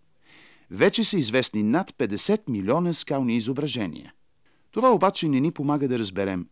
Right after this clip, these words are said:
какво символизират фигурите, тоест какъв е смисълът на посланието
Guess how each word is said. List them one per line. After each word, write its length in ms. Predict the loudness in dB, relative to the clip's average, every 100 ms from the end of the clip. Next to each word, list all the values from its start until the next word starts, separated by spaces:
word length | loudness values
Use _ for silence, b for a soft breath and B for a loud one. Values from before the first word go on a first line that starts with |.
| _ _
какво 280 | -6 -2 -2
символизират 680 | 0 0 0 0 0 0 -2
фигурите, 560 | -4 -2 -4 -8 -16 -20 _ b b b b
тоест 380 | -4 0 2 0
какъв 340 | -6 -2 0 0
е 60 |
смисълът 680 | -2 0 0 2 2 0 -2
на 80 | -8
посланието 680 | -6 -4 -6 -6 -12 -16